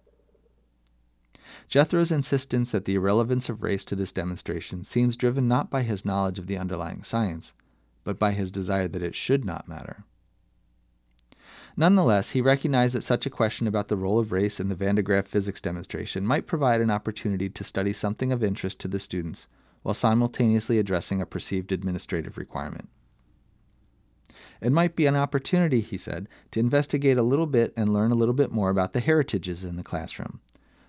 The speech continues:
What kind of conceptions do the kids in the classroom have about some of the heritages that might be available? We could spend some time exploring some of that.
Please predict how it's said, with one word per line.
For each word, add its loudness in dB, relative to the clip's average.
What -2
kind 2
of -4
conceptions 0
do -2
the 0
kids 0
in 0
the 0
classroom -2
have -2
about 0
some 0
of 0
the 0
heritages -2
that 0
might -2
be 0
available? 0
We 4
could 4
spend 0
some 0
time 0
exploring -4
some -2
of 0
that. -4